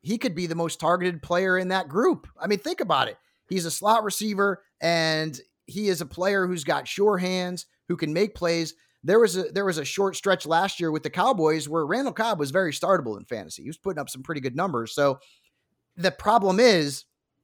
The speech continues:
which one of those three guys is gonna actually be the player who is durable, who avoids the injuries,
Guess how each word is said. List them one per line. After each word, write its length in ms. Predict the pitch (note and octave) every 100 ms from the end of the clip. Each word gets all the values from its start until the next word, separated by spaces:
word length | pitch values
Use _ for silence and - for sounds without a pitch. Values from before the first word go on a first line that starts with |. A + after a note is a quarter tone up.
| _
which 240 | - F#3+ G3+
one 160 | F#3+
of 60 | G3+
those 160 | F#3 F3
three 160 | F#3
guys 320 | E3+ F3+ F3+ D#3
is 80 |
gonna 160 | D3 D#3
actually 600 | D3+ D#3+ - D3 C#3+ C3+ _ _ _ A2+
be 160 | F3+
the 100 | G#3
player 500 | - D#3+ C#3+ C3 B2 - _ _ _
who 200 | F3 E3+
is 240 | F#3 A3
durable, 640 | D#3 D#3 D3 C3+ C3 B2+ - _ _
who 160 | E3
avoids 400 | E3 C#3+ A3 G3+
the 160 | D#3+ D3
injuries, 540 | C#3+ C#3+ C#3 C#3 C3+